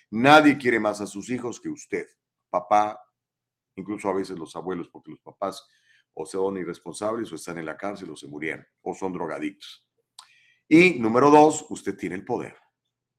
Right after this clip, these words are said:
¿ok? Usted con su pago de impuestos mantiene todo el sistema educativo público de los Estados Unidos.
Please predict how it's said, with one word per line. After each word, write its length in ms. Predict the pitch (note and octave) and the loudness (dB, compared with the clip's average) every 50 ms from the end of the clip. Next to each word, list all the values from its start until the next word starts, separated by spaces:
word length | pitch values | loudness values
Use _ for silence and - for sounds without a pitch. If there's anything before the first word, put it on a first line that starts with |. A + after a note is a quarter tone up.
| _ _ _ _ _ _ | _ _ _ _ _ _
¿ok? 180 | D#2+ - - G2 G2+ G#2 | -14 -8 -4 -4 -4 -4
Usted 300 | G#2 F#2+ - A#2 A#2 A#2 | -6 -6 -4 -2 -2 -2
con 220 | - G#2 F2+ D#2 - | -2 -6 -6 -8 -10
su 340 | - D2+ D2 C#2 C2 - _ _ _ _ _ _ _ _ _ _ | -14 -14 -14 -14 -16 -20 _ _ _ _ _ _ _ _ _ _
pago 280 | - B2 B2+ C3 B2+ A#2+ | 2 4 4 4 4 2
de 100 | A2 G2+ | 0 -2
impuestos 640 | G2 G#2 A2+ A2 G#2 - - D3 C#3+ - - _ _ _ _ _ | -2 -2 -2 -2 -2 -4 -8 -8 -8 -10 -16 _ _ _ _ _
mantiene 800 | - F#2 G2 G2 G2 G2 G#2 A2 A2 A#2 A#2 A#2 - - _ _ _ _ _ | -8 -6 -6 -6 -4 -4 -2 -2 0 0 -2 -4 -6 -12 _ _ _ _ _
todo 680 | - G#2 F#2+ F#2+ F#2+ G2 G#2 G#2+ G#2+ G#2+ G#2+ A2 G#2+ A2 | 0 2 4 4 4 4 2 2 0 0 0 -2 -2 -4
el 80 | G#2+ G2 | -6 -8
sistema 340 | F#2 F2+ - - G2 F#2+ F#2 | -12 -12 -8 -6 -6 -4 -4
educativo 560 | F2+ E2+ - E2+ - - D#2 D2+ D#2+ D#2+ - | -6 -8 -12 -14 -14 -14 -14 -14 -14 -12 -10
público 420 | F#2 F2+ F2 F2+ F2+ F2 - F2 | -10 -10 -8 -10 -10 -12 -12 -14
de 120 | D#2+ D#2+ D#2+ | -14 -14 -14
los 180 | D#2 D2+ - | -14 -14 -16
Estados 380 | - - - D2+ D#2 D2+ - - | -14 -12 -10 -10 -10 -12 -12 -12
Unidos. 440 | F#2 G#2+ A#2+ G#2 F2+ - - _ | -10 -8 -8 -10 -12 -16 -20 _